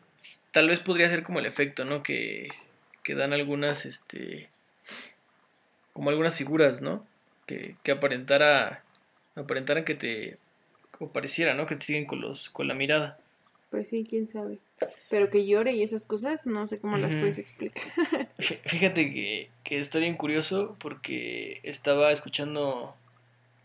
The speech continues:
Speaker 1: hace como dos semanas o tres un podcast de terror de,
Speaker 2: Ujú.
Speaker 1: este, y hablaban ahí acerca de, de las figuras, eh,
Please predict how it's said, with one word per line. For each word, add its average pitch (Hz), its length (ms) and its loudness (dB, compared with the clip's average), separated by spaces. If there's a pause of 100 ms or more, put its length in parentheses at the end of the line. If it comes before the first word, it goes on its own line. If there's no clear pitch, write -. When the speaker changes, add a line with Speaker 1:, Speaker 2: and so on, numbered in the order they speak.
(100)
Speaker 1:
hace 147 340 -4
como 135 200 -8
dos 143 180 -2
semanas 185 720 -4
o 139 80 -6
tres 143 420 0 (380)
un 147 220 -4
podcast 143 480 4
de 135 80 -6
terror 143 460 2 (360)
de, 139 300 -6
Speaker 2:
Ujú. 120 640 -4
Speaker 1:
este, 65 840 -8 (480)
y 143 160 0
hablaban 156 420 4
ahí 147 220 4
acerca 156 480 0
de, 170 540 0 (760)
de - 160 -2
las 139 180 2
figuras, 151 600 6
eh, 123 380 -4